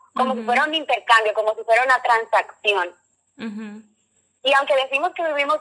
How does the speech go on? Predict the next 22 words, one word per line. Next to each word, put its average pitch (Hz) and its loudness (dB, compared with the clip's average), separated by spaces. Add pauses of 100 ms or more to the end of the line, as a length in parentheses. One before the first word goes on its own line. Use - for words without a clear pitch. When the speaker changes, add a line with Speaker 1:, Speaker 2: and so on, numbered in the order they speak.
Speaker 1:
por 269 2
gracia, 190 2 (360)
esa 233 4
realidad 233 2
muchas, 226 -8 (100)
muchas 233 -2
veces 208 0
no 208 0
es 220 2 (100)
evidenciada 208 2
en 185 -6
nuestras 180 -12
vidas. 175 -10 (300)
Speaker 2:
Sí. 190 -12 (160)
Speaker 1:
Entonces, 214 -2 (280)
yo 254 0
creo 320 2
que 285 0 (120)
son 269 2
palabras 247 4
muy 226 -4
duras 254 0